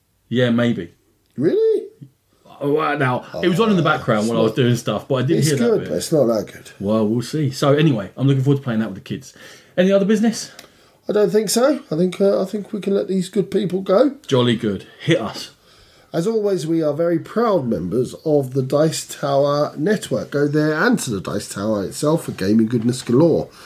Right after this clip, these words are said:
Speaker 2: If you wish to download our episodes, we're on Stitcher, iTunes, Podbean, and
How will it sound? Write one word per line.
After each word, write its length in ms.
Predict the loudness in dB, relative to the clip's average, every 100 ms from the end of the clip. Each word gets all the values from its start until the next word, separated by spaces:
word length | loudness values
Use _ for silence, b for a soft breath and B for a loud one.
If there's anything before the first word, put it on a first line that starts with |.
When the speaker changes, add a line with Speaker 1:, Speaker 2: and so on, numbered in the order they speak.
| B B
Speaker 2:
If 60 | 2
you 100 | 4
wish 180 | 4 0
to 40 |
download 440 | -2 0 2 2 2
our 120 | 0
episodes, 420 | -2 -4 -4 -2
we're 80 | -4
on 80 | -4
Stitcher, 460 | -4 -4 -2 -2
iTunes, 1120 | -2 0 0 -2 -2 2 2 2 2 0 -4 -12 B B B -12 -16
Podbean, 1040 | 0 2 2 -2 0 2 2 2 2 0 -6 _
and 1080 | -6 -4 -2 0 0 0 0 0 0 0